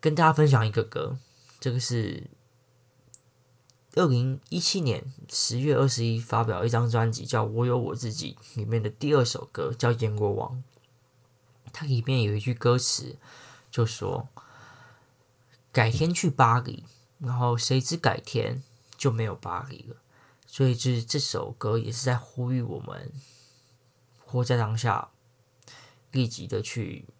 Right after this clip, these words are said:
完成自己所想要的目标，因为你不知道改天之后会有什么变数，也不一定。跟大家分享啊，就这样吧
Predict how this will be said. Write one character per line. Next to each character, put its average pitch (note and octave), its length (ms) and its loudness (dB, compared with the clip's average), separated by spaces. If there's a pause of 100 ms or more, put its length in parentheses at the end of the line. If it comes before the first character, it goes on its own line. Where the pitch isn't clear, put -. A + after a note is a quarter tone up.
(280)
完 A2+ 200 -2
成 A#2 200 0
自 A#2 80 0
己 A2 160 -4
所 A2 240 -2
想 A2+ 200 -4
要 A2 160 0
的 G#2+ 80 -2
目 A#2 200 0
标， G#2+ 420 -4 (560)
因 B2 160 -4
为 B2+ 100 4
你 A2 140 0
不 A2 140 -2
知 - 120 -2
道 - 540 2 (720)
改 - 160 -6
天 C#3 180 0
之 C#3 140 -2
后 - 380 -2 (100)
会 A#2 140 -2
有 G#2+ 80 0
什 - 120 -6
么 C3+ 160 -12
变 G#2 220 -4
数， G#2+ 320 -10 (160)
也 - 180 -14
不 - 140 -10
一 - 80 -12
定。 - 240 -16 (800)
跟 C3 100 -2
大 C3 120 2
家 C3 100 2
分 C3 160 0
享 A#2 220 -2
啊， A#2 260 0 (600)
就 B2 120 -2
这 A#2+ 140 -2
样 A#2 180 2
吧 A2+ 520 4